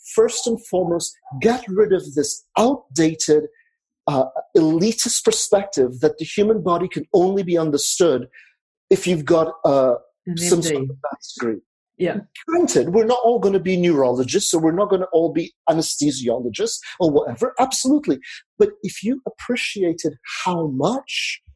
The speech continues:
Speaker 1: of the, of yourself that you could better understand,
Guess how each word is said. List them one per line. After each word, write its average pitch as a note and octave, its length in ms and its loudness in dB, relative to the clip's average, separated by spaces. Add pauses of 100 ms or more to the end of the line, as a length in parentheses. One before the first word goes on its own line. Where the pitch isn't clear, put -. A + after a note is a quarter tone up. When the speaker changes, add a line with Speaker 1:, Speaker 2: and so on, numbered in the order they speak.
(100)
Speaker 1:
of D4 180 2
the, C4 260 0
of G3+ 160 -2
yourself G#3 680 0 (320)
that - 160 -4
you D#3+ 120 -4
could C#3+ 200 -6
better C3+ 280 -6
understand, F3+ 760 -6